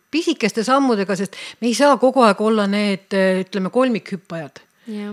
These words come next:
Speaker 1: Et kui me võtame seda, et me ta-, aga me tahame ruttu, ma saan sellest aru. Naine
Speaker 2: Mm.
Speaker 1: tahab ise ka ruttu. Kui mul ikka täna on juuksed pikad, siis ma tahan kohe juuksurisse, mitte homme, eks ole.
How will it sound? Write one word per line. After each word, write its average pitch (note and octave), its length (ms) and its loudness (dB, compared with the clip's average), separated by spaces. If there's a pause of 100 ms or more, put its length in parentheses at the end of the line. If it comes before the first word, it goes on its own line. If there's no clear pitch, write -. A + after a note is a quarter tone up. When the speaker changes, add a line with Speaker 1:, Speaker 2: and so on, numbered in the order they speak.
(140)
Speaker 1:
Et F#3 120 -8
kui G3 80 -6
me F#3 140 -2
võtame F#3 400 -6
seda, F#3+ 200 -2
et E3+ 80 -6
me F#3+ 60 -8
ta-, A#3 140 2
aga G#3 140 0
me A3 60 2
tahame B3+ 240 2
ruttu, D4 340 -6
ma F#3 120 -8
saan C4+ 260 2
sellest C#4 240 -4
aru. D4 260 2 (320)
Naine C4+ 340 0
Speaker 2:
Mm. A3+ 40 -2
Speaker 1:
tahab A#3 240 0
ise C4 200 -2
ka C4+ 140 0
ruttu. B3+ 460 -8 (420)
Kui A3+ 220 -2
mul A#3 180 -2
ikka A#3 160 -6
täna C4 200 2
on B3 100 0
juuksed C4 320 -2
pikad, C4+ 280 -4
siis - 80 -12
ma A#3 80 -6
tahan A#3 140 -2
kohe B3+ 320 4
juuksurisse, E3 600 -10
mitte F#3 240 -4
homme, F3 340 0
eks - 180 -16
ole. D3 160 -14